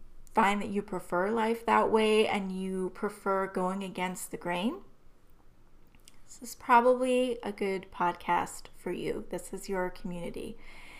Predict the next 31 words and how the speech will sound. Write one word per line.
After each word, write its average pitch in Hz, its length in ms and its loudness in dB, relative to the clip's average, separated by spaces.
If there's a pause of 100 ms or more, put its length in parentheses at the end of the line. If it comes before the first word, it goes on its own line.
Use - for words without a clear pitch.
(680)
If - 140 -8
you're 220 140 6
single, 233 880 6
if - 100 -8
you're 220 140 2
divorced, 269 800 6 (300)
maybe 214 240 4
you 254 180 -2
have 254 340 4
been 254 100 6
in 254 140 4
a 240 240 4
place 247 460 -2
where 247 80 0
you've 226 80 -2
had 220 160 0
to 220 120 2
start 208 320 2
it, 214 220 0
your 208 160 2
life 208 340 2
over 208 300 2
from 220 240 -2
scratch. - 800 0 (1200)
This 185 220 -2
is 202 80 -8
definitely 185 380 0
the 180 80 -6
podcast - 760 -4
for - 100 -8
you. 254 400 4